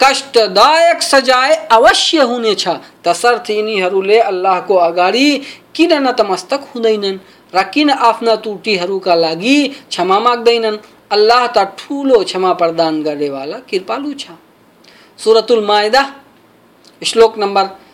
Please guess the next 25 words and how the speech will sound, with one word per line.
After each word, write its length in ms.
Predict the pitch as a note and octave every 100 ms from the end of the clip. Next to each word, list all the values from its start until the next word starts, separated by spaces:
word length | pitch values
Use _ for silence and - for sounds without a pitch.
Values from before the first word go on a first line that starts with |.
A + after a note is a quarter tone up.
| _
सेभेन्टी 560 | - G3+ G#3+ A3 G3 E3+
थ्री, 280 | - A3+ C4+
सेभेन्टी 400 | B3 F3 D#3+ D#3
फोर। 240 | - C3 - _ _ _ _ - - _ G3
र 80 |
यस्तै 440 | B3+ C#4 - D4+ D#4
अर्को 420 | A#3+ C4+ C#4 D#4
सुरतमा 500 | C#4+ C#4+ C4+ C4+ C4
अल्लाहको 480 | B3+ B3 A3+ A#3+ A#3
भनाइ 360 | G#3 G#3 F3
छ, 120 | E3+ G#3 B3+ C#4 - - -
"यो 240 | G#3+ D4
कुरआन 880 | C#4+ C4+ C4+ A#3+ B3+ D4 E4 E4 - -
समस्त 640 | - B3+ B3+ D#4 D4 - C4
मानिसहरूलाई 1500 | B3 B3 B3 A#3+ - - G#3 A3 G#3 F#3+ G3 A#3+ C#4 C#4 C4+ -
जानकारी 640 | F3+ G#3+ G#3+ G#3 G#3 A3+ C4+
पत्र 380 | C#4 C#4+ C4+ B3
छ 140 | A#3 F3+ - - _ _ -
कि 220 | A#3 A3+
यसको 360 | B3 - C#4 C4+
माध्यमबाट 760 | A#3+ A#3 G3+ A3+ A3 G3 F#3+ A3+ D4 D#4+ - -
उसले 300 | B3+ C4 A#3+
उनीहरूलाई 1080 | A#3 A3 A3 G3+ F3+ F#3 F3 E3+ G3 C4 C#4 -
सावधान 640 | - G#3+ F#3+ F#3+ G3+ D4+ D#4+
गरोस् 440 | D4+ C#4 G#3+